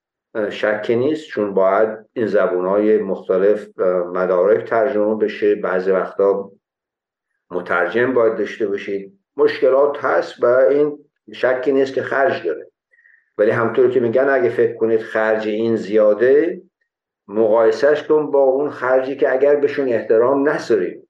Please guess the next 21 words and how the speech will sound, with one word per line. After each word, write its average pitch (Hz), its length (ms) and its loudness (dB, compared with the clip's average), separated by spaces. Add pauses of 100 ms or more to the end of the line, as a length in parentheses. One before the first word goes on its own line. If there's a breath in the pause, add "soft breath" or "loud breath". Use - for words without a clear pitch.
(140)
و 101 140 -2
اگر 131 480 2
نادیده 107 640 0
بگیریم 113 440 0
واقعیتشون 92 880 -2
رو، - 160 -16 (520)
اون 160 240 0
چه 113 340 2
خرجی 87 460 -4
خواهد - 440 -10
داشت؟ - 260 -20 (800)
باعث، 107 420 2
اه، 120 140 4 (560)
انتفاع 98 840 -2
و 120 180 4
باعث 95 360 0
جنگ 107 540 0
داخلی 92 580 0
و، 113 300 2 (140)
اه، 90 420 -4
امثالها. 104 960 -2